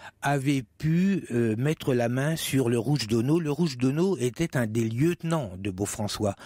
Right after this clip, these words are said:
C'était une armée, je le répète, donc il y avait le général, il y avait les lieutenants. Et le Rouge d'Onneau était un de ces lieutenants,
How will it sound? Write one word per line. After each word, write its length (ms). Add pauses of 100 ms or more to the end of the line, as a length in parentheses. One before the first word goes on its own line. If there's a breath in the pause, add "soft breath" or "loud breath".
(140 loud breath)
C'était 280
une 200
armée, 280
je 120
le 100
répète, 340
donc 180
il 80
y 60
avait 120
le 60
général, 540
il 100
y 60
avait 180
les 120
lieutenants. 380 (460 loud breath)
Et 520 (200)
le 80
Rouge 200
d'Onneau 200
était 320
un 80
de 60
ces 140
lieutenants, 460